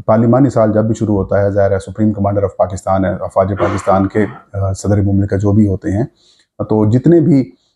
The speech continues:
मुतलका इदारे होते हैं, जो फिर वफाक की जितने भी, अ, इदारे होते हैं, उनके जो हेड्स हैं या फिर जो लीडरशिप होती है, वो, अ, इस पार्लियामेंट्री, अ,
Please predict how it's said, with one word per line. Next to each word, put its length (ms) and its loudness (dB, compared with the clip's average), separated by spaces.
मुतलका 420 0
इदारे 360 2
होते 240 -2
हैं, 220 -2
जो 80 -4
फिर 120 -4
वफाक 360 0
की 360 -2
जितने 320 0
भी, 320 2
अ, 300 0
इदारे 320 2
होते 260 -2
हैं, 120 -2
उनके 280 -2
जो 120 -4
हेड्स 340 -2
हैं 200 -4
या 140 0
फिर 340 -4
जो 120 -2
लीडरशिप 600 2
होती 220 -6
है, 60 0
वो, 540 0
अ, 40 -4
इस 240 -12
पार्लियामेंट्री, 800 -2
अ, 420 -8